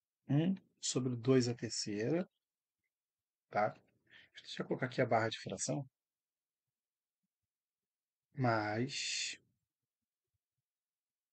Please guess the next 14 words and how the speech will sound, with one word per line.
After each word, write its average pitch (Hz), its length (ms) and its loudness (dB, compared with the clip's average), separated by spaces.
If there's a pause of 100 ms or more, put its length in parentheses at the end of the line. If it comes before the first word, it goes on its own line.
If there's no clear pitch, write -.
(460)
ó, 113 220 0 (880)
esse 190 460 6 (840)
radical 151 640 12
serve 135 380 8
tanto 185 260 8
para 139 160 10
o 139 40 8
numerador 131 500 8
e 170 100 4
para 151 180 8
o 147 40 8
denominador 147 640 8
separadamente. 151 840 8
Então, - 220 -2